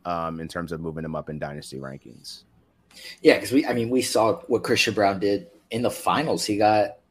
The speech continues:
Speaker 2: in just game five, he played, uh, twenty-four minutes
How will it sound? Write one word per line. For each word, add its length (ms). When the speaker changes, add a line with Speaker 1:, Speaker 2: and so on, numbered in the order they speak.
Speaker 2:
in 180
just 180
game 220
five, 480
he 140
played, 560
uh, 260
twenty-four 1000
minutes 680